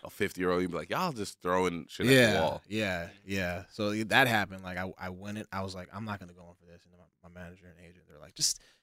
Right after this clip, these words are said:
Speaker 2: you know, just do it. Just, you, you never know. You never
Speaker 1: Yeah.
Speaker 2: know. Just go in and do it." I'm like, "All right, whatever."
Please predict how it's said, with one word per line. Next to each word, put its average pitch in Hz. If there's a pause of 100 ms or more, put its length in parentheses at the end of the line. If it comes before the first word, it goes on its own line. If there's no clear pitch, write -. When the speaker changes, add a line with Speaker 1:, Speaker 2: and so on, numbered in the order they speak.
(120)
Speaker 2:
you 180
know, -
just 190
do 208
it. 175
Just, -
you, 175
you 180
never 202
know. 185
You 165
never 170
Speaker 1:
Yeah. 170
Speaker 2:
know. 165
Just 131
go 151
in 147
and 135
do 139
it." 104
I'm 101
like, 69
"All 82
right, 55
whatever." 65